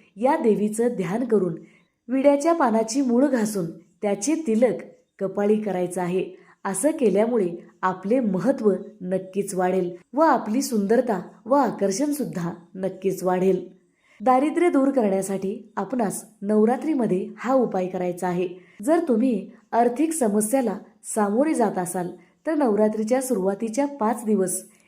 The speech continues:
एका विड्याच्या पानावर श्री लिहून दुर्गा देवीला अर्पण करा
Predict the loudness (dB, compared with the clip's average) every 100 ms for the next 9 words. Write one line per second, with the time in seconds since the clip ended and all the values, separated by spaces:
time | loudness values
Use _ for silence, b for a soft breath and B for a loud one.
0 | b -2 0 0 2 4 2 2 -2 -2
1 | -2 0 0 -2 -4 B B -8 0 4
2 | 6 4 4 0 -2 B B B 0 2
3 | 2 2 4 4 2 0 -2 -4 -4 -2
4 | -4 -2 -2